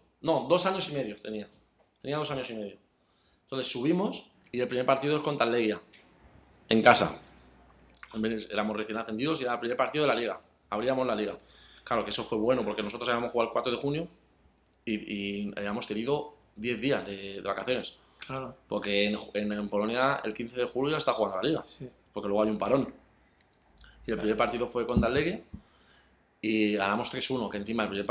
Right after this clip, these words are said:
Speaker 1: el primer gol de la liga lo meto yo.
Speaker 2: ¿Ah, sí?
Speaker 1: Sí, y en la, fue un espectáculo eso. O sea, a mí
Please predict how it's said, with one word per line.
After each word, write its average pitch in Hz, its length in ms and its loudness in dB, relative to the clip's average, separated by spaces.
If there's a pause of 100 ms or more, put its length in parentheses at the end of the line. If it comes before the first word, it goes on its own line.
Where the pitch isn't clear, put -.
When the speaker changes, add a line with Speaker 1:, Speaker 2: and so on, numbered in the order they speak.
Speaker 1:
el 107 100 2
primer 104 200 -2
gol 120 200 0
de 120 80 0
la 117 100 4
liga 135 440 0
lo 104 100 -4
meto 110 200 0
yo. 143 340 4
Speaker 2:
¿Ah, 143 140 0
sí? 185 400 -2 (200)
Speaker 1:
Sí, - 320 -6
y 92 240 -4
en 92 140 -4
la, 92 100 -6 (260)
fue 165 120 -2
un 104 100 0
espectáculo 101 520 -2
eso. 95 240 -4
O - 40 -10
sea, 90 180 -4
a 92 40 -6
mí 104 320 -2